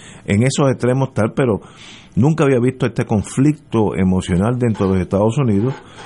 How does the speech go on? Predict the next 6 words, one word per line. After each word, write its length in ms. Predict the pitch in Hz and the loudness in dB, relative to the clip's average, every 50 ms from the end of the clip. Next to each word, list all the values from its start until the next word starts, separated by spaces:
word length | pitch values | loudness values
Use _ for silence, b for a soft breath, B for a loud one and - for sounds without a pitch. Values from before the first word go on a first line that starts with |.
| B B B B | B B B B
Eh, 540 | - - 104 101 98 95 92 87 85 82 80 - - - - B B B B B B B B B B B - - - | -2 0 2 4 4 4 2 0 -2 -4 -6 -10 -16 -20 -20 B B B B B B B B B B B -20 -20 -6
para 500 | - 90 92 95 98 95 90 90 82 - B B B B B - - - - B B B B B B B - - | -4 -2 0 2 2 0 0 -2 -2 -6 B B B B B -20 -20 -20 -20 B B B B B B B -10 -4
mi 220 | - 90 98 101 | 0 2 2 2
pesar 560 | 98 - - 95 95 - - 143 143 151 165 180 | 2 0 0 -2 -2 0 0 0 2 2 2 0
o 260 | 175 165 - - 87 | 0 -2 -2 -4 -6
sorpresa, 800 | 87 - 90 85 82 - - 120 139 156 156 - 147 - 80 | -4 -2 -2 -2 -2 -2 -2 0 0 0 0 -2 -4 -4 -6